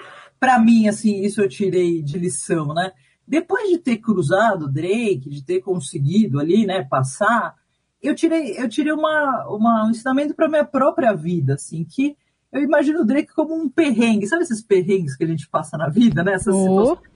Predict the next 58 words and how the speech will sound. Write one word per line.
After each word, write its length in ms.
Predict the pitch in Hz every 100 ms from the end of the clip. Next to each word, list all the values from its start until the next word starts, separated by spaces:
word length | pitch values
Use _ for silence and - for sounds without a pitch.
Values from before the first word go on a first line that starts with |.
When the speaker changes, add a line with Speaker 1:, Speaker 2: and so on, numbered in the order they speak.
| -
Speaker 1:
mais 220 | 170 170
difíceis, 760 | 165 - - 226 214 - 160 151
né, 160 | 196 214
que 100 | 139
todo 360 | - 202 175
mundo 260 | 170 165 143
passa. 560 | 135 196 202 196 - 139 _ _ _ _ -
Então, 160 | 214 294
assim, 140 | -
eu 80 | 285
criei 220 | - 277
uma 200 | 285 285
receitinha 920 | 262 277 - 294 254 - - 240 214
pra 200 | 147 -
mim 160 | 175 208
que 60 | 202
eu 80 |
queria 220 | 185 196 196
compartilhar. 800 | 196 180 190 - - 170 214 190
Não 60 |
sei 160 | 185 196
se 80 | 196
as 80 | -
pessoas 300 | 196 202 196
vão 160 | 202
concordar, 460 | 196 185 175 151 196
mas 160 | 214
pra 140 | - 202
mim 140 | 208
tá 100 | 214
dando 200 | 202 220
certo. 400 | - 220 180 - -
Que 80 |
é 80 | 294
isso. 380 | 277 226 220 359 - _ _ _ -
Quando 180 | 277
você 220 | 269 285 359
tá 140 | 330
diante 480 | 226 220 208 190 165
de 80 | 180
um 140 | 180
grande 440 | 147 165 214 214 156
desafio 760 | 160 151 160 135 - 208 240
da 140 | 135 143
vida, 440 | 135 202 190 151
você 360 | 151 196 208 190
tem 240 | - 262
que 140 | 339 359
ter 260 | 233 220
essa 220 | 196 - 170
disciplina, 580 | 139 - 131 220 220
né, 100 | 185
esse 180 | 190 185
preparo 440 | - 190 - 180 156
físico. 680 | - 170 208 233 247 175
Não 100 | 165
adianta 320 | 165 202 220
você, 540 | 190 185 - 170 147